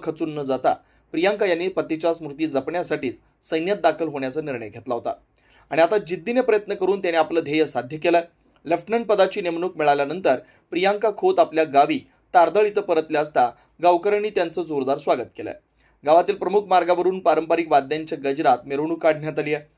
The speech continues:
प्रियांकाच्या या परतीच्या क्षणाला गावानं सामाजिक सोहळ्याचं स्वरूप दिलं. मिरवणुकीनंतर त्यांचा औपचारिक सत्कार गावकऱ्यांच्या वतीनं करण्यात आला.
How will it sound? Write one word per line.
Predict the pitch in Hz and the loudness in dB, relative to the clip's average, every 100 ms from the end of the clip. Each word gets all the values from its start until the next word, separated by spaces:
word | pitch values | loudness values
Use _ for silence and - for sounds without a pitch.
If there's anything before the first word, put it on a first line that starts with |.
| _ _ - | _ _ -2
प्रियांकाच्या | 175 208 226 226 | 0 2 0 2
या | 233 | 2
परतीच्या | 226 196 190 214 214 | 2 0 -2 -4 -4
क्षणाला | 190 185 175 185 | -4 -2 0 2
गावानं | 180 156 156 170 | 2 2 0 -4
सामाजिक | 165 143 147 165 | -4 -4 -4 -6
सोहळ्याचं | 160 156 139 147 147 | -8 -4 -2 -2 -6
स्वरूप | 156 147 110 | -10 -8 -8
दिलं. | 127 131 - _ _ _ _ _ _ _ | -10 -10 -12 _ _ _ _ _ _ _
मिरवणुकीनंतर | 147 190 208 202 220 202 196 214 | -2 2 2 0 -2 -2 0 0
त्यांचा | 208 190 190 | 2 0 0
औपचारिक | 165 160 185 190 | 0 0 -2 -2
सत्कार | - 156 - 175 | -4 -4 4 4
गावकऱ्यांच्या | 175 151 151 160 165 170 | 4 0 2 -2 0 -2
वतीनं | 147 151 147 | -4 -4 -6
करण्यात | 135 127 147 | -6 -4 -2
आला. | 160 | 2